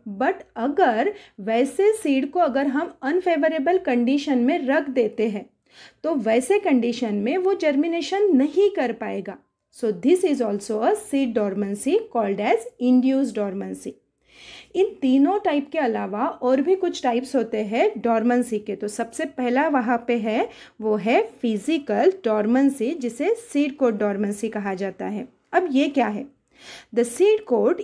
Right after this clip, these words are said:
is hard which does not allow the seed to absorb water and gases and such type of dormancy is called seed coat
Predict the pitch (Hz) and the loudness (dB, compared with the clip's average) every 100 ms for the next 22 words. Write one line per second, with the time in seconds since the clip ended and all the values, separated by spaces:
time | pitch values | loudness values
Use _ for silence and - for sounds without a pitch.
0 | 285 370 - - - 214 240 226 185 262 | 0 0 -2 -14 -6 2 4 4 2 0
1 | 381 - _ 220 254 - 180 208 202 226 | -2 -8 _ -6 -4 -4 -4 -4 -2 0
2 | 247 311 349 214 202 196 185 208 226 - | 2 2 2 2 2 0 -2 -4 -2 2
3 | 381 427 - 294 285 - 208 - - 214 | 4 2 -2 -6 -6 -8 -8 -10 -4 -2
4 | 247 196 - 214 302 - 339 403 415 _ | -2 -4 -2 0 0 0 2 2 0 _
5 | 208 208 277 453 302 180 220 208 208 - | -6 -2 0 -2 -4 -6 -4 -4 -4 -4
6 | 208 196 - - _ - - 208 208 277 | -4 -4 -6 -16 _ -20 -8 -4 -2 2
7 | 392 - 254 214 208 208 180 196 196 190 | 2 2 -2 -2 -2 -4 -4 -6 -4 -4
8 | 202 208 214 202 196 - 214 415 - - | -4 -2 -2 -2 -4 -2 2 2 0 -4
9 | 214 208 226 359 440 | -6 -6 -4 -2 -2